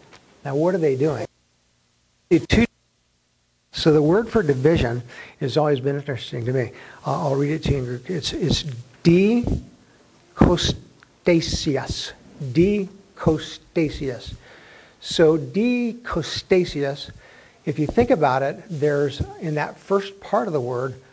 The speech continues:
a little bit of the root that underlay our English word dissect.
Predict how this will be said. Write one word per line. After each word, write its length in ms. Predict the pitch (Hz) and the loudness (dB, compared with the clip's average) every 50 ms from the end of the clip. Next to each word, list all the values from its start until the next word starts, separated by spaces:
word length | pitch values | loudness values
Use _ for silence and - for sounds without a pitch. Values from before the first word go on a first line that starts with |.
| _ _ _ - - | _ _ _ -8 -6
a 80 | 165 151 | -4 -4
little 460 | 143 143 151 165 214 269 285 254 190 | -4 -4 -2 0 0 2 2 2 0
bit 260 | 143 131 151 151 170 | 0 0 -2 -2 -2
of 200 | - 175 160 135 | -4 -8 -6 -4
the 100 | 151 147 | -4 -4
root 420 | 139 139 143 147 156 165 - - | -2 -2 -2 -2 -2 -2 -6 -8
that 220 | - 151 156 - - | -8 -8 -6 -6 -6
underlay 560 | 165 160 160 156 151 143 139 139 139 143 156 | -4 -2 0 0 0 2 2 0 0 -2 -4
our 200 | - 147 135 151 | -4 -6 -6 -6
English 440 | 180 156 147 143 143 143 131 - - | -6 -6 -6 -4 -4 -4 -4 -6 -8
word 600 | 156 143 139 143 139 135 151 - 165 143 131 127 | -6 -4 -2 -2 -4 -4 -8 -10 -10 -10 -6 -2
dissect. 840 | 156 143 135 143 - - - - - 196 - - - - - - | -2 -2 -2 -2 -6 -8 -10 -6 0 0 -2 -2 -2 -18 -20 -20